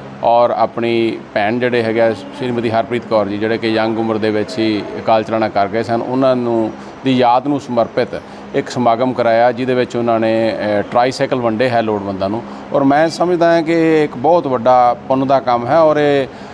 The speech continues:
ਹਜ਼ਾਰਾਂ ਜੱਗਾਂ ਦੇ ਬਰਾਬਰ ਹੈ, ਕਿਉਂਕਿ ਲੋੜਵੰਦ ਜਿਹੜਾ ਇਨਸਾਨ ਹੈ, ਜਿਹਦੇ ਕੋਲੇ ਜਿਹੜਾ ਅਪੰਗ ਹੈ ਔਰ ਜਿਹਦੇ ਵਿੱਚ ਇਹ ਡੈਫੀਸ਼ੀਐਂਸੀ ਹੈ ਔਰ ਉਹ ਨਹੀਂ ਚੱਲ ਫਿਰ ਸਕਦਾ, ਔਰ ਉਹਨੂੰ ਟ੍ਰਾਈਸਾਈਕਲ ਮੁਹੱਈਆ ਕਰਾਉਣਾ ਇੱਕ ਬਹੁਤ ਵੱਡਾ ਪੁੰਨ ਦਾ ਕੰਮ ਹੈ। ਔਰ ਮੈਂ ਸਮਝਦਾ ਕਿ ਇਸ ਚੀ-, ਚੀਜ਼ ਨੂੰ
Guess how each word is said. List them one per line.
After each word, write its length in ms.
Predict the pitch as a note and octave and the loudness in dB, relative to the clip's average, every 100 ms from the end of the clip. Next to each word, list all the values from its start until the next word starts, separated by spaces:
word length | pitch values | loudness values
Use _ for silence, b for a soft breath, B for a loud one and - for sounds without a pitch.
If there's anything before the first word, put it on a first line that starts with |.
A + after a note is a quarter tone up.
| B - | B 0
ਹਜ਼ਾਰਾਂ 300 | C3 C3 D3+ | 2 4 4
ਜੱਗਾਂ 260 | C#3+ C3 C#3+ | 2 2 2
ਦੇ 100 | C3+ | 2
ਬਰਾਬਰ 360 | A#2 A2 B2 | 2 2 2
ਹੈ, 80 | D#3+ | 2
ਕਿਉਂਕਿ 240 | D#3+ D#3+ | 0 0
ਲੋੜਵੰਦ 520 | D3+ C3 C#3 D#3 D#3+ D3 | 2 2 2 2 2 2
ਜਿਹੜਾ 200 | D3+ C#3+ | 2 2
ਇਨਸਾਨ 400 | C3+ C3+ A#2+ B2+ | 0 0 0 2
ਹੈ, 140 | C3 | 0
ਜਿਹਦੇ 220 | B2+ C3 | 0 -4
ਕੋਲੇ 580 | B2 B2 B2 B2 A#2 G2+ G2+ | -2 2 2 2 0 -2 0
ਜਿਹੜਾ 260 | A#2+ A2+ | 2 4
ਅਪੰਗ 320 | - A#2+ C#3+ | 2 2 0
ਹੈ 340 | C#3 A#2 A#2 A#2 | 0 2 4 4
ਔਰ 200 | A2+ A2 | 4 0
ਜਿਹਦੇ 240 | G#2+ A#2 | -2 -2
ਵਿੱਚ 220 | A#2 A2 A2+ | 0 0 0
ਇਹ 240 | A2+ A2 | 0 0
ਡੈਫੀਸ਼ੀਐਂਸੀ 640 | G#2 G#2 C#3 C#3+ C3 C#3 B2 | 0 -2 0 0 0 0 2
ਹੈ 160 | A#2+ | 4
ਔਰ 100 | B2+ | 4
ਉਹ 100 | B2 | 2
ਨਹੀਂ 160 | A#2 C#3 | -2 0
ਚੱਲ 220 | C3+ A2+ | 0 0
ਫਿਰ 140 | A2+ | -2
ਸਕਦਾ, 380 | G2+ G2+ F#2+ C3 B B B - | -4 -6 -2 -4 B B B 0
ਔਰ 100 | D3 | 2
ਉਹਨੂੰ 140 | D#3 | 2
ਟ੍ਰਾਈਸਾਈਕਲ 540 | B2+ C3 C#3 D3+ D#3 | 2 2 2 -2 0
ਮੁਹੱਈਆ 380 | D3+ B2+ B2 B2 | 0 0 2 2
ਕਰਾਉਣਾ 360 | A2 G#2 G#2 G#2+ B B - | 2 0 0 -2 B B -6
ਇੱਕ 120 | B2 | -4
ਬਹੁਤ 300 | B2 C#3 C#3 | 0 0 0
ਵੱਡਾ 220 | B2+ A#2+ | 2 0
ਪੁੰਨ 240 | G#2 A2 | 2 -2
ਦਾ 120 | G#2+ G#2 | 0 0
ਕੰਮ 240 | A2 C3+ | 0 2
ਹੈ। 60 | D3 | 2
ਔਰ 100 | C3 | 2
ਮੈਂ 200 | B2+ B2 | 0 0
ਸਮਝਦਾ 420 | C3+ D3 C#3+ C3+ | 0 0 0 0
ਕਿ 120 | C3 | 0
ਇਸ 260 | B2 C3 - - | -2 -2 -6 -2
ਚੀ-, 340 | D3 C3+ - - - | 0 0 -4 -8 -2
ਚੀਜ਼ 200 | C3+ A#2+ | -2 0
ਨੂੰ 260 | B2+ B2 | 0 -2